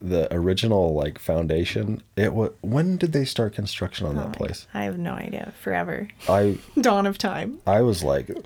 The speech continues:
Speaker 1: <gasps> like, just so fascinated. Quinn's like, "Let's leave. Like,
Speaker 2: No,
Speaker 1: it's
Speaker 2: I
Speaker 1: just a
Speaker 2: wasn't.
Speaker 1: wall."
Speaker 2: <laughs> Stop. But it was just us, remember? Which was pretty incredible because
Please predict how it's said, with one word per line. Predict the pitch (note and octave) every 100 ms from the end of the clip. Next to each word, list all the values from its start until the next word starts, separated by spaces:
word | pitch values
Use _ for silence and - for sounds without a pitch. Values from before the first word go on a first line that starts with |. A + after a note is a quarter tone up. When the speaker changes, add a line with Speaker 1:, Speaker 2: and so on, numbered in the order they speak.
| -
Speaker 1:
<gasps> | - - -
like, | - G2 G2
just | G2+ -
so | - G2 F#2+
fascinated. | F#2 E2+ F2+ D#2+ D#2+
Quinn's | - G2 F2
like, | D#2
"Let's | G2 D3 -
leave. | E2 D#2+ G#2 - -
Like, | -
Speaker 2:
No, | - - F#2+
Speaker 1:
it's | B3
Speaker 2:
I |
Speaker 1:
just | F#3 C3+ -
a | C#3
Speaker 2:
wasn't. | C#2+
Speaker 1:
wall." | - E2 D2 - - G#3+ B3
Speaker 2:
<laughs> | - A3 C4+ A3+
Stop. | - - - E3 - - - - C4 - - -
But | C#4+ D#4 B3+ A#3
it |
was | B3+ D4+ -
just | C#4 A#3 A3+
us, | B3+ G3+ - - - -
remember? | G#3+ G#3+ G3 G#3+ C#4 D4 C4 - - -
Which | F#3+ G#3
was | G#3+ G3
pretty | - C#4+ B3
incredible | G3 G3+ F#3 - C3+ F3
because | F3+ F3 E3+ -